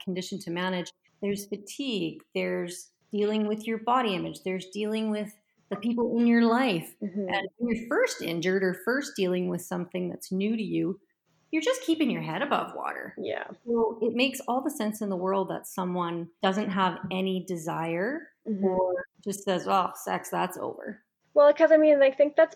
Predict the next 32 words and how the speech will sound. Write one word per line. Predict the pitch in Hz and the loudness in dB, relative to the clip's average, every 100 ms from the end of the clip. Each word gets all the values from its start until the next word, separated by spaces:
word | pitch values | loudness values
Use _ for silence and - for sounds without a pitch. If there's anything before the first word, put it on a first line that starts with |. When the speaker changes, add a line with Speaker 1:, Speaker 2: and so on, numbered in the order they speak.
| - | 0
Speaker 2:
part | 240 | 2
of | 233 | 2
the | 233 | 0
stigma, | - - 196 196 160 143 | -2 4 4 4 0 -2
right? | 175 190 214 | 2 6 6
Like, | 190 196 | 6 2
even | 214 262 269 | 4 6 6
when | 233 185 | 6 4
I | 185 | 6
was | 190 190 | 4 2
paralyzed, | 175 175 175 175 185 208 | -2 0 2 4 2 2
one | 196 196 214 | 2 2 2
of | 254 | 0
the | 320 | -4
first | - - 208 208 - | 0 6 6 6 0
thoughts | - 190 - | -2 -2 -2
I | 165 | -4
had | - 160 175 240 330 285 | -2 -4 0 2 2 6
was, | 214 185 185 190 - _ _ - | 8 8 6 0 -12 _ _ 4
"Who's | 214 214 | 6 8
gonna | 269 262 | 8 10
date | 214 | 10
a | 208 | 10
girl | 196 185 | 6 4
in | 190 | 2
a | |
wheelchair?" | 156 151 - - - - - _ _ _ 196 | 0 -4 -4 -6 -10 -14 -20 _ _ _ 0
Speaker 1:
Yeah. | 190 185 156 - | 2 2 -2 0
Speaker 2:
And, | 208 208 | 4 6
like, | 202 - | 4 4
you | 220 214 | 4 8
just | 220 | 8